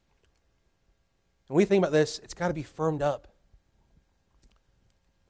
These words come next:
If you were building a house, and you just laid that foundation, and it's nice and wet, are you gonna go walking and stomping and building on a wet foundation? No.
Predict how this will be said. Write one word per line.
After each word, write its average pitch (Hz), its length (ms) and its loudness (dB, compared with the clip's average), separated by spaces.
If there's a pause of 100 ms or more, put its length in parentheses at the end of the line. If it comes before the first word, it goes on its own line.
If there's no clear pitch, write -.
(200)
If 127 100 -20
you 170 60 0
were 202 100 10
building 190 320 6
a 165 40 2
house, - 580 -2 (960)
and 143 100 -6
you 135 80 -4
just 175 300 0
laid 180 260 6
that 160 240 2
foundation, 156 540 2
and 123 100 -8
it's 131 160 -12
nice 151 380 0
and 135 140 -6
wet, 135 300 2 (880)
are 165 60 -4
you 165 120 2
gonna 190 220 2
go 196 120 6
walking 185 680 6
and 143 100 -6
stomping 175 520 2
and 135 120 -2
building 160 320 4
on 151 140 4
a 147 60 0
wet 151 260 4
foundation? 156 540 -4 (840)
No. 151 300 -8